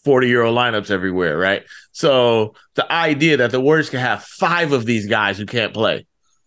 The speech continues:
right? When you're watching Oklahoma City, you know, you're watching, uh, uh, Sacramento, right? You're watching Detroit.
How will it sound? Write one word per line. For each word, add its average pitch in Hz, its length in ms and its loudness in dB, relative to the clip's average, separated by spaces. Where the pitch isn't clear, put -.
right? 107 300 0
When 117 140 0
you're 117 140 2
watching 123 760 0
Oklahoma 135 480 0
City, 139 680 2
you 135 180 0
know, 113 120 2
you're 113 200 4
watching, 127 560 0
uh, 95 40 -4
uh, 110 720 2
Sacramento, 143 1160 2
right? 131 240 0
You're 131 140 2
watching 135 640 0
Detroit. 170 680 0